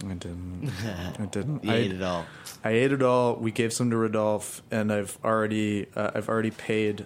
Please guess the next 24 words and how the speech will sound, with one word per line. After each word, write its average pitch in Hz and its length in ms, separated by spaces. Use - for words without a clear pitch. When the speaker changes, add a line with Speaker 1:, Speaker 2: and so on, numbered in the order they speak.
Speaker 1:
uh, 107 300
overweight, 104 500
uh, 107 320
payments 101 540
on 101 300
two - 200
flights 110 460
for 90 420
packing 98 320
my 90 100
suitcase - 340
full - 180
of - 120
booze. - 320
Speaker 2:
<laughs> 233 960
Been 117 260
there. 120 340
I, 151 220
I 139 60
love 185 340
that 160 140
cheesemakers 196 640
are 160 80
amazing 131 800